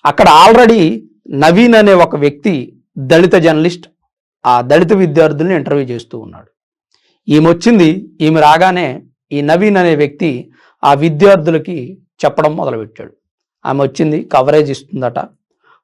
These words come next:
కవర్ చేస్తుందట. ఆమె ఫలానా వర్గానికి చెందిన వ్యక్తి, ఆమె మన దగ్గర ఎలా కవరేజ్ ఇస్తుంది,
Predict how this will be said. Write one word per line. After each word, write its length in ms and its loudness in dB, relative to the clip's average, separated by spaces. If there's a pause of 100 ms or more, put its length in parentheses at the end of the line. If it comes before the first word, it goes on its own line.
కవర్ 340 2
చేస్తుందట. 500 -4 (1000)
ఆమె 380 0 (800)
ఫలానా 480 2 (260)
వర్గానికి 600 0
చెందిన 220 -4
వ్యక్తి, 460 -8 (160)
ఆమె 200 0
మన 220 -2
దగ్గర 280 4
ఎలా 180 2
కవరేజ్ 420 -2
ఇస్తుంది, 480 -14